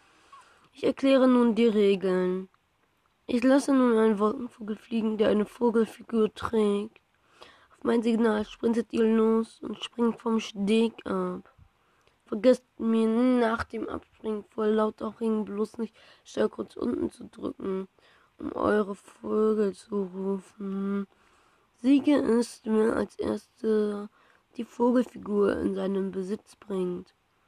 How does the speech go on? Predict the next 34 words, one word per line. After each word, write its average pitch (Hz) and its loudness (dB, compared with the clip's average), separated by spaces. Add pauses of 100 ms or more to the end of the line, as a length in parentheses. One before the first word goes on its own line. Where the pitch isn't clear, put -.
(280)
Nicht 240 -2
so 247 -2
schwer, 240 0
oder? 202 -2 (400)
Habt - -8
ihr 226 0
die 220 0
Regeln 208 0
verstanden? 220 -6
Ja. - 4 (1300)
Gut. 196 0 (480)
Der 220 -6
Sieger 233 2
rückt - -2 (240)
in 220 -2
die 208 -6
Oberstufe 220 -2
der 220 0
Ritterschule 208 -2 (100)
vor. 196 -4 (400)
Außerdem 233 0
wird 214 0
ihm 214 -2
eine 196 -4
große - -2
Auszeichnung 208 -2
verliehen. 190 -8 (420)
Diese 254 -2
Auszeichnung 202 -4
wurde 185 -8
von - -8
der 185 -2
jungen 233 0
Dame, 202 -6